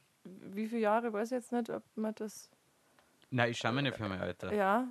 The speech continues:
Speaker 1: also er ist halt
Speaker 2: Darf man
Speaker 1: alt
Speaker 2: nicht
Speaker 1: geworden.
Speaker 2: sagen, nein.
Speaker 1: Er ist halt relativ
Speaker 2: <laughs> Sag's
Speaker 1: alt
Speaker 2: ja
Speaker 1: geworden.
Speaker 2: nicht.
Speaker 1: <laughs> Er ist relativ alt geworden und, ähm,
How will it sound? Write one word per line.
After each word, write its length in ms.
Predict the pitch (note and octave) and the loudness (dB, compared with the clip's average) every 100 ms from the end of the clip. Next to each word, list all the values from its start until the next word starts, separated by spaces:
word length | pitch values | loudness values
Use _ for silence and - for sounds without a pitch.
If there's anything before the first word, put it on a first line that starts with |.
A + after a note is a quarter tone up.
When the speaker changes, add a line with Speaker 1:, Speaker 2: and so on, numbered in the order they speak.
| B3 | -4
Speaker 1:
also 180 | - G3 | -4 -2
er 80 | G3+ | -2
ist 140 | G#3 | 0
halt 80 | F#3 | 4
Speaker 2:
Darf 80 | C3+ | 6
man 60 | C#3 | 8
Speaker 1:
alt 80 | C3+ | 6
Speaker 2:
nicht 100 | C#3 | 8
Speaker 1:
geworden. 160 | A#3+ | 8
Speaker 2:
sagen, 160 | A2+ A2 | 8 8
nein. 240 | A#2 C3 A#3 - C4+ | 8 8 6 -2 6
Speaker 1:
Er 80 | G#3 | 12
ist 100 | B3 | 12
halt 140 | A#3 A#3+ | 12 10
relativ 340 | A#3+ B3 C4 | 8 8 6
Speaker 2:
<laughs> 0 | |
Sag's 120 | C#3 | 6
Speaker 1:
alt 120 | F#3 A#3 | 10 10
Speaker 2:
ja 80 | B3+ | 12
Speaker 1:
geworden. 340 | C#4 D4 D4 - | 12 10 10 2
Speaker 2:
nicht. 120 | C4+ - | 0 2
Speaker 1:
<laughs> 60 | |
Er 120 | G#3+ G#3+ | 4 4
ist 60 | |
relativ 400 | G#3+ B3 B3+ G3+ - | 8 6 4 0 2
alt 160 | F#3+ | 4
geworden 260 | C4 C4 B3 | 4 4 4
und, 240 | A#3+ A3+ - - - - - - | 2 2 -4 -20 -20 -20 -18 -2
ähm, 400 | - G#3 G3+ | 2 2 0